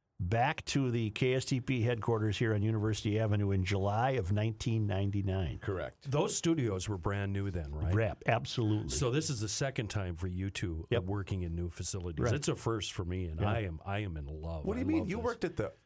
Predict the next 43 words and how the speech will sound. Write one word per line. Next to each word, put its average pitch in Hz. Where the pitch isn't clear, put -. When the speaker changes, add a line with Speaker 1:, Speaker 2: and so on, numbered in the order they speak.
Speaker 4:
you 135
didn't 147
work 147
Speaker 3:
Oh. -
Speaker 4:
at -
the 175
other 175
studio? 226
Speaker 3:
No. 107
Speaker 2:
I 123
sent 151
a, 120
I 120
sent 147
a, 120
an 98
Instagram 120
tweet 120
out 101
yesterday. 92
"Sad 147
day 127
today. 113
Such 127
and 131
I 127
walked 123
out 120
of 107
a 107
studio 113
and 104
control 107
room 95
that 95
has 90
been 98
our 98
home 107
since 104
July 95
of 87
ninety-nine. 82